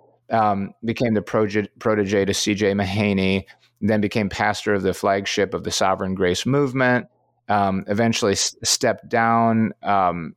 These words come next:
because he, he, he, he was re-, getting quite a bit of criticism about his book and that his book had hurt people and been used to hurt people, and that really affected him. And we, there, you could go into the whole conversation of, you know, how,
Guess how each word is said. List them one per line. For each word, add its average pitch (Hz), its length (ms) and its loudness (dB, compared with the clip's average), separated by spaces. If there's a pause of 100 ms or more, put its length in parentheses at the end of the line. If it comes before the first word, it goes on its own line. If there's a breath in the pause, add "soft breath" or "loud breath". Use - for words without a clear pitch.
(160)
because 107 340 -2
he, 101 140 0
he, 101 240 2
he, 98 500 0
he 101 220 0
was 92 240 -2
re-, 98 180 -6
getting 107 320 0
quite 127 260 0
a 113 40 -2
bit 107 180 0
of 101 80 -2
criticism 107 640 0
about 120 320 0
his 113 220 -4
book 107 480 2
and 95 120 -2
that 90 120 0
his 92 160 -4
book 98 220 -2
had 85 100 -8
hurt 113 420 -4
people 101 680 -2 (480)
and 98 200 0
been 92 160 0
used 135 380 0
to 117 80 0
hurt 110 280 -2
people, 101 520 0
and 87 120 -2
that 90 180 0
really 104 360 2
affected 104 420 -4
him. 107 100 -2
And 143 240 2
we, 143 120 0
there, 143 140 0
you 123 180 -6
could 110 100 -8
go 110 120 0
into 98 100 0
the 98 60 0
whole 95 120 0
conversation 90 560 -4
of, 82 80 -12
you 95 100 -10
know, 85 240 -6
how, 107 400 -2